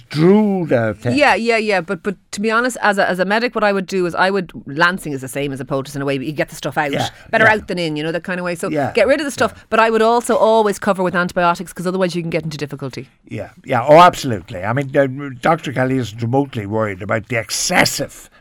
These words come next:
Speaker 1: prescription of antibiotics
Speaker 2: Oh
Speaker 1: by the
Speaker 2: my
Speaker 1: medics.
Speaker 2: God. Appropriate use of antibiotics is not the problem. Inappropriate use is the problem,
Speaker 1: What about
Speaker 2: George.
Speaker 1: Mary? She's a non-smoker and she has a dry cough. Wha-,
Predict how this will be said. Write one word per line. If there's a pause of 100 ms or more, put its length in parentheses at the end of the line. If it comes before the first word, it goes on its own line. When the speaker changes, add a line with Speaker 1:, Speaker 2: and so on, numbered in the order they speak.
(100)
Speaker 1:
prescription
of
antibiotics
Speaker 2:
Oh
Speaker 1:
by
the
Speaker 2:
my
Speaker 1:
medics.
Speaker 2:
God. (220)
Appropriate
use
of
antibiotics (120)
is
not
the
problem. (100)
Inappropriate
use
is
the
problem,
Speaker 1:
What
about
Speaker 2:
George.
Speaker 1:
Mary?
She's
a
non-smoker (220)
and
she
has
a
dry
cough.
Wha-,